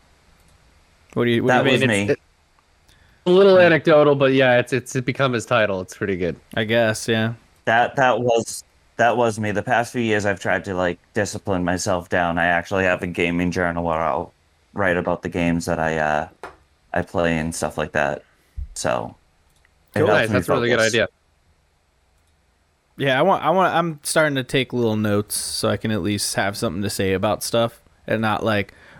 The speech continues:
Speaker 1: "Oh, I played this game and it was cool. I played that game. It's cool.
Speaker 3: <laughs>
Speaker 1: That game right there, that game was cool."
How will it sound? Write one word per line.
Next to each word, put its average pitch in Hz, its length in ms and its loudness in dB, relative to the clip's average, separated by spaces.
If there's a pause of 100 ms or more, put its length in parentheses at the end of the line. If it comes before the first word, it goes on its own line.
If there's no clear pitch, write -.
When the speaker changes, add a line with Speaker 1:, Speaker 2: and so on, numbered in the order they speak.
Speaker 1:
"Oh, 135 120 2
I 147 40 2
played 139 260 0
this 143 160 0
game 120 340 0
and 113 60 2
it 110 40 2
was 107 100 -2
cool. 123 400 0 (500)
I 110 60 -2
played 113 240 2
that 143 220 0
game. 131 320 -2 (680)
It's - 100 -16
cool. 160 320 2
Speaker 3:
<laughs> - 40 4 (580)
Speaker 1:
That 143 160 0
game 151 200 0
right 156 140 4
there, 165 340 2 (720)
that 120 160 0
game 113 120 0
was 101 100 -4
cool." 110 280 2